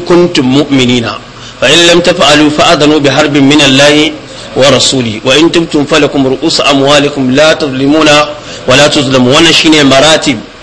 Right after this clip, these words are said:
da malamai suka ce Allah ya bi wajen ya ainihin wato haramta ainihin wato riba. Al-Imam Ibn Kasir, Allah madaukakin sarki ya masa rahama, yace, "Ba'ada an dhakara Allah ta'ala", bayan Allah madaukakin sarki ya ambaci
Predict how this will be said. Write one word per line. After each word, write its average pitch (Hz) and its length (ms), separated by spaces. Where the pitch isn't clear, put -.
da 131 120
malamai 135 360
suka 156 240
ce 139 160
Allah 151 280
ya 143 240
bi 147 240
wajen 147 320
ya 147 120
ainihin 147 440
wato 127 240
haramta 143 720
ainihin 143 360
wato 120 260
riba. 113 320
Al-Imam 160 500
Ibn 165 280
Kasir, 139 360
Allah 165 220
madaukakin 156 460
sarki 160 420
ya 143 60
masa 143 240
rahama, 127 400
yace, 151 380
"Ba'ada 170 440
an 160 120
dhakara 170 300
Allah 147 280
ta'ala", 151 460
bayan 160 400
Allah 175 200
madaukakin 156 460
sarki 156 440
ya 165 220
ambaci 147 560